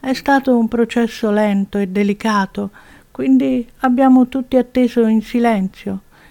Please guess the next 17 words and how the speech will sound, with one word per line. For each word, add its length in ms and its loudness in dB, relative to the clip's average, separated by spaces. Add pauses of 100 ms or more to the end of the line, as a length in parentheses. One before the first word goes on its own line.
(140)
in 180 2
uno 220 4
stato 500 -4
che 400 -2
credo 580 -2
fosse 800 -6 (160)
di 160 -2
preghiera. 760 0 (1300)
Quando 460 4
i 120 4
segni 380 6
vitali 480 0
di 100 -2
Nolan 680 0
si 160 -8
sono 340 -2
stabilizzati, 1200 -4